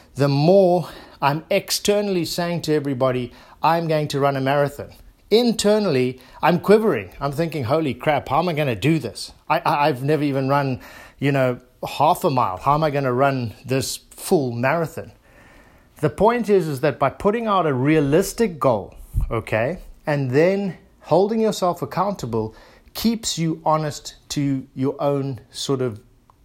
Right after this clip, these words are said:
drive and determination, and it'll keep you pointing in the direction to achieve that. Then the second part of what you would have to do in my marathon example is you'd have to break down the marathon and say to yourself, "Okay,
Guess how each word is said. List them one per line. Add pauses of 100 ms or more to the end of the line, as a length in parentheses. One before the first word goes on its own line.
drive
and
determination, (500)
and
it'll
keep
you
pointing
in
the
direction
to
achieve
that.
Then
the
second
part
of
what
you
would
have
to
do
in
my
marathon
example
is (460)
you'd
have
to
break
down
the
marathon (160)
and
say
to
yourself, (420)
"Okay,